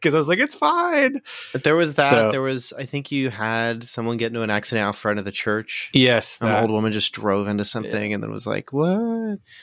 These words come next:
Speaker 1: If you
Speaker 2: So
Speaker 1: wanna get away with vehicular-based crimes, just <laughs> hit my car. I apparently will not fight you on it at all.
Speaker 2: You're the guy that John Ralphio is talking about, where if you, um, in Parks and Rec,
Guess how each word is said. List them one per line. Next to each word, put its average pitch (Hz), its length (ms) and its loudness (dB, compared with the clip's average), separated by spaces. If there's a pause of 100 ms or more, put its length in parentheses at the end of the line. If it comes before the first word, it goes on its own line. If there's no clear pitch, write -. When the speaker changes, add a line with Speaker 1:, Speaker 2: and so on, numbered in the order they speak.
(160)
Speaker 1:
If 143 160 2
you 185 100 4
Speaker 2:
So 190 80 4
Speaker 1:
wanna 208 160 4
get 156 140 4
away 123 220 6
with 113 140 4
vehicular-based 113 920 2
crimes, 101 480 0
just - 320 -6
<laughs> - 60 2
hit 180 180 2
my 131 160 2
car. 113 460 4
I 131 100 0
apparently 156 520 4
will 120 120 2
not 120 200 2
fight 113 200 2
you 110 140 -2
on 110 100 -4
it 110 160 -6
at 110 60 0
all. 110 280 0 (440)
Speaker 2:
You're 131 240 6
the 160 120 4
guy 151 220 4
that 135 140 0
John 120 240 -2
Ralphio 110 360 0
is 95 100 -4
talking 104 280 -2
about, 90 400 0 (140)
where 92 500 2
if - 240 -6
you, 95 240 2
um, 90 420 -2 (140)
in 92 240 -6
Parks 95 320 -4
and 98 80 0
Rec, 107 300 2